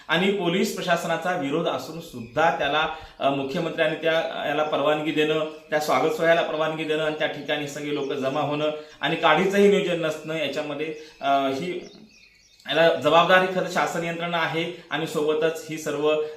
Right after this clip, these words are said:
जी काही भांडवलदार लोक आहेत, ज्यांनी हा सगळा खेळ सुरू केलेला आहे, ज्यांनी, ज्यांनी हा जुगार सुरू केलेला आहे, ही मंडळी याला कारणीभूत आहेत. शेतकरी बापाच्या या लेकरांच्या पदरामध्ये काहीही पडणार नाही.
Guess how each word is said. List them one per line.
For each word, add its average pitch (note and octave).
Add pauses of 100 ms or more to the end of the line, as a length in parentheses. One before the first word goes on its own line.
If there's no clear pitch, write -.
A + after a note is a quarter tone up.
(180)
जी D3
काही D3
भांडवलदार D#3
लोक D3+
आहेत, D3+
ज्यांनी D3 (140)
हा D#3
सगळा D3 (200)
खेळ D#3
सुरू C#3+
केलेला D3+
आहे, C#3
ज्यांनी, D3
ज्यांनी D3
हा -
जुगार D3
सुरू E3
केलेला D#3
आहे, D3+ (280)
ही E3
मंडळी D3+
याला C#3
कारणीभूत C#3
आहेत. C3+ (260)
शेतकरी E3+
बापाच्या D#3
या D3
लेकरांच्या C#3+
पदरामध्ये C#3
काहीही F3
पडणार D3
नाही. C3+